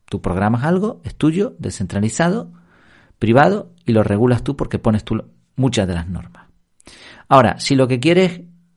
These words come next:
es compartir, ofrecer servicios, entonces tienes que estar centralizado en ti, o sea, tú eres el que mandas, público y regulado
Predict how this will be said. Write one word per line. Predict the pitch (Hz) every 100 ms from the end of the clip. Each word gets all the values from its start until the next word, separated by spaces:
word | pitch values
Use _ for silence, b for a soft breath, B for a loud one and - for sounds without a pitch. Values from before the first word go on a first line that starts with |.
| _
es | 143 -
compartir, | - 131 123 123 117 - 175 175 - _ _ _ _ _ _ _ _ -
ofrecer | 117 110 - 120
servicios, | - 110 151 170 175 190 - _
entonces | 117 127
tienes | 127 135
que | 127
estar | 120 - 98 -
centralizado | - - 120 117 123 120 - 139 110 90 -
en | 123 113
ti, | 160 202 - - _ _ _ _ _ _ _
o | -
sea, | 104 -
tú | 160 139
eres | 120 104
el | 104
que | 127
mandas, | 135 156 202 185 b b b b b b b _
público | 170 175 180 170 220 - _ _ _ _ _ _ b b b b b b _
y | 170 - -
regulado | 117 135 127 131 160 180 -